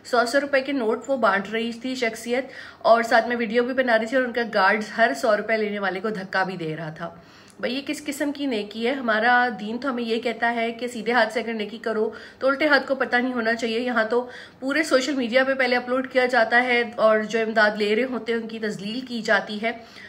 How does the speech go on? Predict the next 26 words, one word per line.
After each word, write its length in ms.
तो 60
कुछ 180
ऐसा 280
ज-, 100
अ, 360
जहाँ 300
पर 100
एक, 200
अ, 100
कल्चर 280
चल 200
पड़ा 220
है 80
जिसे 200
कहेंगे 280
कि 120
खींच 380
मेरी 240
photo 320
और 280
<laughs> 20
बना 340
मेरा 300
TikTok, 440
upload 440
कर, 160